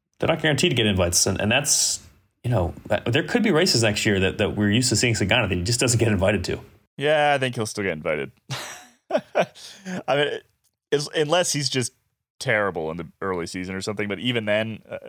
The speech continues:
Speaker 2: I mean, it's still Peter Sagan. He's s-, still, he's, that's what they're banking on, right? Is they're banking on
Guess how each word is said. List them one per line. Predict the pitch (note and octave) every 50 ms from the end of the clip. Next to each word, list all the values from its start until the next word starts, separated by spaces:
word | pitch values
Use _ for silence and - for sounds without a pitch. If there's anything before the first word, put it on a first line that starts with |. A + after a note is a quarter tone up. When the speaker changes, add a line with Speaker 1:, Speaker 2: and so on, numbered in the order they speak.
| - - -
Speaker 2:
I | - A2
mean, | G2+ F#2+ F#2 E2 -
it's | - G2+ -
still | - - - G#2+ F#2+
Peter | - - F2 F2
Sagan. | - - F2 E2 E2 F2+
He's | F#2 - - -
s-, | - - -
still, | - - - A#2 G#2+ G2 F#2 - _ - - _ _ _ _ _ _ _ _ _ -
he's, | D3 D3 D3+ C#3
that's | - D3+ D3 D3+ -
what | C#3+ B2
they're | A#2 G2+
banking | G2+ G2 G2+ G2+ - F#2+ D#2+
on, | D2+ D2 D#2+
right? | F2+ F2 F2 F2 - -
Is | - G#2
they're | - - A2+
banking | A2 A#2+ A2 A2+ A2+ - A2+ G#2+
on | G2+ G2 F#2+ F#2+ F2+ F2 E2+ D2+